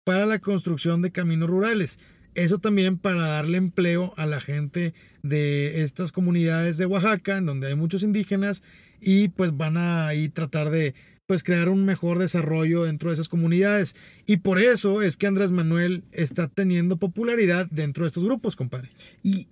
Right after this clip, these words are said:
Speaker 2: y por eso decimos que está muy clara su estrategia y no debemos de minimizarlo. Y también quiero a-, aquí hacer una aclaración, porque mucha gente va a decir, "Bueno, estás en contra de que apoye a los pueblos indígenas".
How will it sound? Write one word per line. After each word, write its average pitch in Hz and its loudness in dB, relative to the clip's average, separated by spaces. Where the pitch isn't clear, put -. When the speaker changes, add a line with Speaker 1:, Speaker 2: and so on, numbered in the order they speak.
Speaker 2:
y 214 0
por 190 0
eso 226 0
decimos 226 2
que 190 -6
está 202 -2
muy 208 4
clara 196 -2
su 190 -2
estrategia 151 -4
y 156 -2
no 165 2
debemos 190 2
de 190 2
minimizarlo. 156 -2
Y 151 -2
también 180 4
quiero 202 0
a-, 190 0
aquí 143 -2
hacer 156 0
una 147 0
aclaración, 175 0
porque 135 -4
mucha 135 0
gente 147 -2
va 147 0
a - -2
decir, 135 -2
"Bueno, 220 0
estás 233 0
en 233 2
contra 220 0
de 170 0
que 175 0
apoye 190 0
a - 2
los 202 -2
pueblos 202 0
indígenas". 180 0